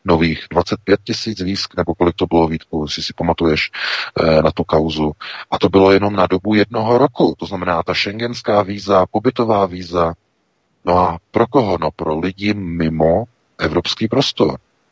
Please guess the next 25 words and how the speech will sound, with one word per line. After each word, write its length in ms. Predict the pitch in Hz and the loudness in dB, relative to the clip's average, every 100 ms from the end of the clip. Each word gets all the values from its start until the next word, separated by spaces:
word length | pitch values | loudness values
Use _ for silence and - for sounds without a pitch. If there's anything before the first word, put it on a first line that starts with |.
| _ _ - | _ _ -4
Eurovíza 840 | 82 90 92 92 95 90 98 95 101 _ _ _ _ _ | 2 4 4 2 -4 0 2 2 0 _ _ _ _ _
pro 300 | - 80 - | -2 0 2
Araby 520 | 85 95 92 90 92 95 - | 2 2 2 0 0 -2 -16
a 60 | |
tak 200 | - 85 | -8 -6
dále. 400 | 87 98 131 107 - _ _ _ _ _ _ _ _ | 0 2 2 0 -6 _ _ _ _ _ _ _ _
To 80 | - | -6
znamená, 420 | 95 95 98 104 | -2 0 2 2
že 160 | 104 110 - _ | 2 0 -2 _
oni 340 | 113 127 139 - - | 2 2 -2 -6 -6
umí 640 | 139 151 139 110 90 87 | -2 0 0 -2 -4 -6
přerozdělit 920 | - - 92 95 92 92 92 90 101 - | -4 0 2 0 -2 -2 0 2 0 -2
ty 120 | 113 | -2
migranty, 680 | 104 92 87 85 87 - 104 - | -2 0 0 0 -2 -2 -2 0
aniž 380 | 110 139 147 117 | 0 2 2 0
by 160 | 110 | -2
si 220 | 104 - 113 | -2 -4 -8
toho 560 | - 113 101 123 120 131 - | 2 4 6 6 6 4 -2
všimla 760 | - - 113 113 113 117 120 120 | -2 0 0 0 2 2 0 -4
ulice, 520 | 123 147 156 - 131 - _ _ _ _ _ | 0 2 0 -4 -8 -8 _ _ _ _ _
aniž 320 | - 90 104 104 | -10 -4 -2 0
by 160 | 107 | 0
proti 320 | - 87 95 | 0 -4 -4
tomu 320 | 101 92 95 110 - | -4 -4 -4 -8 -4
protestoval. 920 | - 117 131 170 - - 104 87 - | 0 2 2 -2 -2 -2 0 0 -2